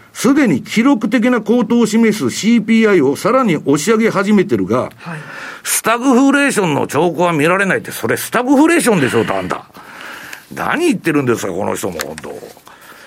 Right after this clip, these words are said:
Speaker 1: まあ、だから上級国民の考えとることはわからんなという話になっとるわけですよ。
Speaker 2: え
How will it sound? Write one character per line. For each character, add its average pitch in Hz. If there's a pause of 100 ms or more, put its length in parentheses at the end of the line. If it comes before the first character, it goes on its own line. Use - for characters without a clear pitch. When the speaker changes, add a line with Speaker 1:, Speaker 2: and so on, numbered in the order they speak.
(300)
Speaker 1:
ま 80
あ、 87
だ 95
か 113
ら 98
上 135
級 254
国 247 (100)
民 240
の 135
考 147
え 156
と 147
る 123
こ 107
と 85
は 85
わ 113
か 214
ら 247
ん 254
な 175
と -
い 143
う 190
話 202
に 131
な 104
っ 101
と -
る 131
わ 92
け 90
で 71
す -
よ。 73
Speaker 2:
え 85